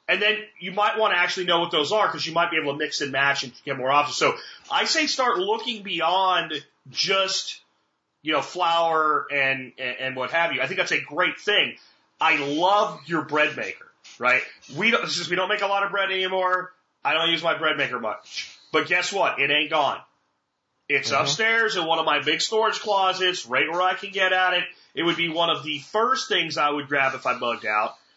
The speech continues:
Speaker 1: I would grab that if I was bugging out to a hotel.
Speaker 2: <laughs>
Speaker 1: Because I can walk into my hotel room, I can plug that thing in, I can plop some mix in, I can walk over to the sink, use the cup that's sitting right there for my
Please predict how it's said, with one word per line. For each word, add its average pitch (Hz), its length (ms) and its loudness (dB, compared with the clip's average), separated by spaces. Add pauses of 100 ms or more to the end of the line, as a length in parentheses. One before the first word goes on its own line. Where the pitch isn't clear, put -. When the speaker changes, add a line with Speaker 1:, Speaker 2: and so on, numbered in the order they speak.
(200)
Speaker 1:
I 196 140 2
would 233 180 -2
grab 226 380 0
that 214 320 2
if 208 120 -4
I 185 120 4
was 170 260 -4
bugging 214 380 -2
out 196 240 2
to 185 180 -2
a 165 140 2
hotel. 180 960 -4
Speaker 2:
<laughs> - 480 -20
Speaker 1:
Because 185 580 0
I 214 60 0
can 170 260 0
walk 214 300 0
into 311 120 0
my 311 180 2
hotel 302 460 0
room, 208 280 -2 (840)
I 156 120 2
can 151 140 2
plug 233 360 -2
that 320 220 2
thing 302 160 0
in, 180 340 2 (720)
I 170 80 4
can 160 180 -2
plop 208 380 0
some 277 180 -2
mix 233 260 0
in, 196 140 2
I 175 80 4
can 156 160 -4
walk 208 240 2
over 269 220 0
to 254 60 -4
the 240 80 -2
sink, 214 380 0
use 233 240 -2
the 185 80 -4
cup 247 320 -2
that's 220 140 -8
sitting 226 260 0
right 180 220 0
there 170 240 2
for 165 120 -4
my 160 180 2